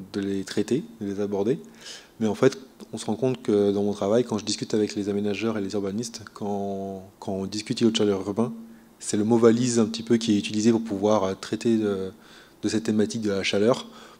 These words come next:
Mais en fait, ce qu'on nous parle, nous, c'est ce qui se passe là. Et donc en fait, ici, il n'y a pas d'îlot de chaleur urbain, donc c'est en journée. On veut parler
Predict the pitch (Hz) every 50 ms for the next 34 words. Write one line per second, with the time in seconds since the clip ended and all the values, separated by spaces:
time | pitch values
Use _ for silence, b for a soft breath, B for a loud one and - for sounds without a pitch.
0 | B - 110 101 98 - 123 123 120 - - - - 110 107 104 104 104 117 117
1 | 120 127 120 113 110 110 117 127 - - B B B B B B B B B B
2 | B B B _ _ _ _ _ _ _ _ _ _ _ _ - - - 120 110
3 | - - 107 - - 104 - - 98 90 - - - - - _ _ - _ B
4 | B B B B B B B B B B B _ _ - 110 104 104 104 - 127
5 | 113 - 107 - - 127 131 127 120 113 110 - 120 113 113 107 104 104 - 98
6 | 95 87 90 87 90 98 123 151 156 - - - - 107 101 90 - - - 104
7 | 98 98 95 98 101 101 113 151 - - - - - - - - 104 98 92 101
8 | 110 117 113 - - - - - - - - 104 98 98 101 104 104 104